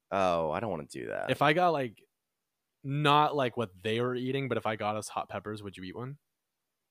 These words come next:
Speaker 2: with me?
Speaker 1: Like, off camera?
Speaker 2: No, on camera.
Speaker 1: Um,
Speaker 2: We would not do it off camera. That was, that's
Speaker 1: <laughs> Oh, yeah.
Speaker 2: no point.
Speaker 1: <laughs> Okay.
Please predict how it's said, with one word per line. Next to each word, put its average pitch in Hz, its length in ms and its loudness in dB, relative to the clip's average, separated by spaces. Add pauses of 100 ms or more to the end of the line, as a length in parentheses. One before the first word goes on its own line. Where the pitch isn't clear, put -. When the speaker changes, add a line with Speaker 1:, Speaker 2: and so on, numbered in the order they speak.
(120)
Speaker 2:
with 107 200 -6
me? 135 160 -8 (760)
Speaker 1:
Like, 90 340 -2 (180)
off 87 220 4
camera? 110 560 -4
Speaker 2:
No, 127 260 -2
on 104 180 -6
camera. - 380 -16 (540)
Speaker 1:
Um, 107 520 0 (100)
Speaker 2:
We 156 180 2
would 117 180 -2
not 101 340 -2 (120)
do 95 180 -8
it 85 60 -8
off 101 260 -2
camera. - 480 -14
That - 120 -12
was, 107 160 -6
that's 117 220 -4
Speaker 1:
<laughs> - 40 -4
Oh, 147 140 -4 (100)
yeah. 87 200 -6
Speaker 2:
no 135 160 4
point. 120 440 0
Speaker 1:
<laughs> - 60 -20 (2000)
Okay. - 760 -18